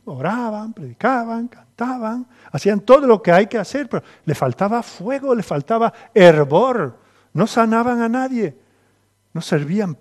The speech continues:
absolutamente para nada. ¿Cuántas iglesias están así entre dos aguas? Ni son plenamente del mundo, ni están entregados plenamente al Señor. Un poquito de,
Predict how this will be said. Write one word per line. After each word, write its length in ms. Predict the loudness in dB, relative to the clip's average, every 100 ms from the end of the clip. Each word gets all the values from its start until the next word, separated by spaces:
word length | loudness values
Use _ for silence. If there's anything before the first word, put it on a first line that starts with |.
| _
absolutamente 1040 | -8 -6 -6 -4 -4 -4 -4 -4 -4 -4 -6 _ _ -6
para 320 | -4 -4 -8
nada. 460 | -8 -10 -12 -16 _ _ _ _ _
¿Cuántas 520 | -2 0 -2 -6 -6
iglesias 520 | -6 -2 -4 -4 -10 -10 -20 -10
están 400 | -10 -6 -6 -6
así 480 | -8 -8 -6 -6 -4
entre 340 | -4 -4 -4 -4
dos 260 | -4 -6
aguas? 340 | -6 -6 -12 -18 -20 -6
Ni 160 | -2 2
son 240 | 2 2
plenamente 680 | 4 6 6 4 2 4 6
del 180 | 8 8
mundo, 400 | 4 6 6 6
ni 120 | 4
están 280 | 0 0 0
entregados 480 | 2 4 4 2 2
plenamente 680 | 2 4 2 2 0 4
al 140 | 2 2
Señor. 580 | -2 -4 -2 -4 -6 -14 _ _ -6
Un 120 | -4
poquito 460 | -4 -4 0 2
de, 180 | 2 0